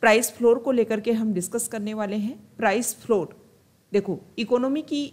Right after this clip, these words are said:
एक इंपॉर्टेंट टर्म है। इस प्राइस फ्लोर को जब आप देखोगे, अगर हम इसको सिंपल लैंग्वेज में समझने की कोशिश करें,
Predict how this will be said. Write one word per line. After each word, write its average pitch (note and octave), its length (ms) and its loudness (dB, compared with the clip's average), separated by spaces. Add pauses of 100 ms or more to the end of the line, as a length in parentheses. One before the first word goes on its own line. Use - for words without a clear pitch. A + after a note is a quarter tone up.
एक A#3+ 200 0
इंपॉर्टेंट A3+ 560 0
टर्म D#3 180 -4
है। D#3+ 220 -10 (360)
इस B3 120 -4
प्राइस B3 420 0
फ्लोर A3 280 2
को A#3+ 160 -4
जब A3+ 180 0
आप G#3 120 2
देखोगे, F#3 520 -2 (220)
अगर G3+ 160 -2
हम G#3+ 160 0
इसको A3+ 200 -6
सिंपल D4 400 -2
लैंग्वेज G#3 400 0
में G#3 100 -2
समझने F3+ 480 -6
की F3+ 160 -8
कोशिश F3+ 420 -8
करें, F3 320 -12